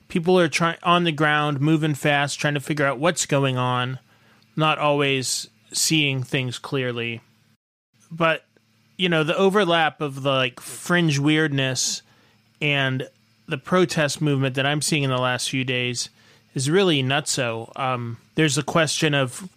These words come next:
was the riot in Pittsburgh started by a, a right-wing provocateur or a, a numbskull left-wing guy?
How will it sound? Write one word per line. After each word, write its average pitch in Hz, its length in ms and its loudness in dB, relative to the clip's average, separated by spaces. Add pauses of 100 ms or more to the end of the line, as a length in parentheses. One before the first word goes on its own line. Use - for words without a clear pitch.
was 175 300 2
the 165 100 2
riot 151 320 2
in 151 80 -10
Pittsburgh 151 520 -2
started 147 560 2
by 139 260 2
a, 127 520 -4 (340)
a 147 120 0
right-wing 196 480 4
provocateur 196 880 2
or 143 260 0
a, 127 380 -2 (440)
a 156 60 0
numbskull 156 880 2
left-wing 175 560 2
guy? 185 500 2